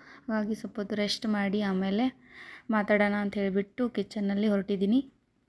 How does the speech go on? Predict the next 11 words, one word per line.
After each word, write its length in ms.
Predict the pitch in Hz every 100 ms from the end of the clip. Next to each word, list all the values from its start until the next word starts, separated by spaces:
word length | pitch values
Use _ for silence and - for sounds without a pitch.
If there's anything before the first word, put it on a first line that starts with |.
| _
So 100 | 247
ನೋಡೋಣ 260 | 233 220 214 202
ಏನೇನು 280 | 202 214
ತೊಗೊಂಬಂದಿದ್ದಾರೆ 720 | 208 202 202 196 185 185 196 196
ಅಂತೇಳಿ 440 | 185 202 196 220
ತೋರಿಸ್ತೀನಿ 480 | 220 196 190 208 196
ನೋಡಿ. 300 | 190 190 240 285 _ _ _ - - -
ಫಸ್ಟಿಗೆ 600 | 208 - 233 220 233 233
ಸಿಟಿಗೆ 540 | - 202 226 214 226
ಬಂದಮೇಲೆ 640 | 214 208 208 214 208 214
ನಾನು, 400 | 208 196 190 202